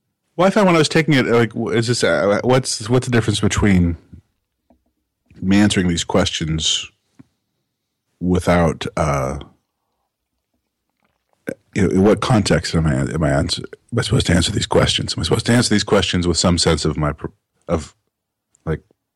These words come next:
what I do professionally as a hobby? And do I do those things well? Or is it more of a context of, I, w-, w-, you know, this, this, this,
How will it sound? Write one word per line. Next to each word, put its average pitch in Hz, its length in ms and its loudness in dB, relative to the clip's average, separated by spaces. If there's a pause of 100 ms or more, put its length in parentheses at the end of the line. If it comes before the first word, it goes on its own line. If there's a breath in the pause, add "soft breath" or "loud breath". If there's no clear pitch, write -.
(140)
what 92 200 0
I 85 80 2
do 90 220 0
professionally 95 640 0
as 76 140 0
a - 60 -6
hobby? 151 520 2 (840 loud breath)
And 87 280 -4
do 87 200 0
I 82 200 0 (180)
do 90 140 -2
those 90 220 0
things 110 280 0
well? 113 680 0
Or 90 180 2
is 87 100 2
it 85 120 0
more 87 180 0
of 85 80 0
a 82 40 -4
context 85 600 -4
of, 71 220 -6 (1000 loud breath)
I, 95 40 -2
w-, 90 220 0 (220)
w-, - 460 -8
you 95 200 0
know, 87 80 2
this, - 240 -6
this, - 200 -8
this, - 200 -10